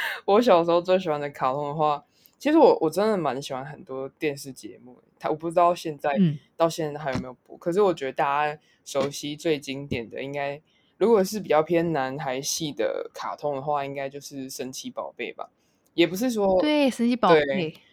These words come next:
Speaker 1: 男孩女孩应该都蛮爱的，而且我最喜欢的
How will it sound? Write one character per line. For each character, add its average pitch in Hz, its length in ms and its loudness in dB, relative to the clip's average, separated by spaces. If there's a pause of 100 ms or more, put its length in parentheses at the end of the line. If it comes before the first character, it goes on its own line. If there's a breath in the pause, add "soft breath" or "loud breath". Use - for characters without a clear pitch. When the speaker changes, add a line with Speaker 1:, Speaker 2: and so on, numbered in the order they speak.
(140 soft breath)
Speaker 1:
男 180 240 4
孩 170 220 2
女 156 180 0
孩 135 220 -10
应 143 40 -10
该 151 200 -2
都 151 160 0
蛮 131 220 -6
爱 127 280 -4
的， - 220 -10
而 185 80 4
且 190 120 4
我 143 140 4
最 170 180 4
喜 160 120 -4
欢 135 180 -6
的 131 300 -8